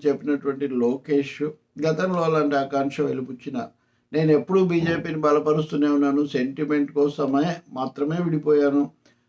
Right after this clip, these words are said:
అని చెప్తున్నటువంటి చంద్రబాబు నాయుడు ఉన్న కూటమికి ఆయన ఎలా పొసుగుతుంది? ఇక్కడ, ఇక్కడ ఇలా ఉంటే అక్కడ బీజేపీ దాన్ని ఎలా ఆమోదిస్తుంది అనేది ఒక పెద్ద ప్రశ్న. లేదంటే,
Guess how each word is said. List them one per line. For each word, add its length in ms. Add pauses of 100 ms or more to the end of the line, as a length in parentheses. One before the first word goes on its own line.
(140)
అని 200
చెప్తున్నటువంటి 840
చంద్రబాబు 420
నాయుడు 300
ఉన్న 240
కూటమికి 1120 (1400)
ఆయన 300
ఎలా 460 (840)
పొసుగుతుంది? 640
ఇక్కడ, 320
ఇక్కడ 420
ఇలా 320
ఉంటే 260
అక్కడ 440 (640)
బీజేపీ 720
దాన్ని 280
ఎలా 220
ఆమోదిస్తుంది 720
అనేది 200
ఒక 220
పెద్ద 200
ప్రశ్న. 540
లేదంటే, 680